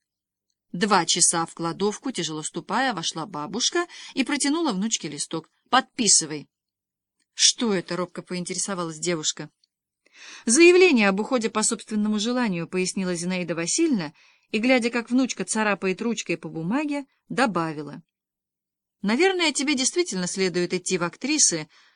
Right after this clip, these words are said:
Научная работа требует самоотдачи, собранности,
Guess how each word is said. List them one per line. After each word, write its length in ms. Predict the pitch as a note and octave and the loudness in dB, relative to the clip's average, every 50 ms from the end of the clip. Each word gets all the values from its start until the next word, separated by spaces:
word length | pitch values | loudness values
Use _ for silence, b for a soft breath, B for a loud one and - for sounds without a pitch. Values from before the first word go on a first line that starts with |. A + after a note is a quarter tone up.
| b b b b _ _ _ _ _ _ _ _ | b b b b _ _ _ _ _ _ _ _
Научная 480 | A#3 D4+ E4+ D#4+ - - - C#4 C#4 | 6 8 8 8 6 4 4 4 4
работа 340 | C4+ C4+ C4+ D4 C#4+ C#4 C4 | 6 4 4 2 0 -2 -2
требует 400 | A3+ B3 B3 A#3+ A3 A#3 A#3 A3+ | 0 0 0 2 2 0 2 2
самоотдачи, 640 | - A#3 A3+ A3 A3 A3 A3 G#3+ C#4 D4+ D4 - F3+ | 2 2 4 4 4 2 2 2 0 2 2 0 0
собранности, 840 | - - - A3 G#3 G3 G#3 G#3 G#3 G3+ G3+ - - G#3 G3 F#3+ | 0 0 0 0 0 0 -2 0 0 0 -2 -2 -2 -2 -4 -4